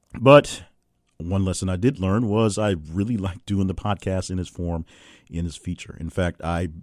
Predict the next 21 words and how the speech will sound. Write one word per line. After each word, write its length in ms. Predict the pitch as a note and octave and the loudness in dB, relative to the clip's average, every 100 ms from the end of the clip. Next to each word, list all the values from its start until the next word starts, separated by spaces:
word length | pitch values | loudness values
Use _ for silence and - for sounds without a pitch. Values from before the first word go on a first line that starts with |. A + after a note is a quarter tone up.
| - G2+ | -16 -8
rewrote 880 | F#2+ F#2+ G#2 C3 A#2 F#2+ F#2+ G#2+ | -6 -2 2 2 2 2 2 0
and 240 | F2+ F2+ F2+ | -2 -2 -2
re-recorded 560 | G#2+ G2 - A2 G#2+ | -2 -2 -4 -2 0
already, 520 | E2+ F2 D#2+ D#2 F#2+ | 0 -2 -2 -4 -2
it'll, 120 | F2 E2 | -4 -6
it'll 240 | F#2 F#2 | -6 -4
be 260 | E2 F2+ F2+ | -4 -4 -2
evergreen 420 | F2 D#2+ F2+ F2 | -4 -2 -4 -2
down 180 | E2+ D#2+ | -4 -6
the 60 | |
line, 380 | E2 F2 F2 E2 - - - | -4 -2 -2 -4 -10 -20 -16
a 40 | |
few 140 | - E2+ | -6 -6
episodes 400 | C2 F2 D#2+ G#2 | -6 -8 -4 0
in, 260 | G2 E2 - - _ _ - | 0 -2 -8 -20 _ _ -6
on 380 | F#2 F#2 F#2 F2+ | -2 0 0 -2
the 100 | F#2 | -2
drinking 440 | F#2 F#2 F#2 F#2 | -2 -4 -2 -2
water 320 | F2 F#2+ G2 | 2 4 2
thing. 340 | F2+ D#2 B1 - _ _ _ - | 0 -8 -12 -18 _ _ _ -6
Because 480 | G2+ A2+ G#2+ F#2+ | -2 2 2 0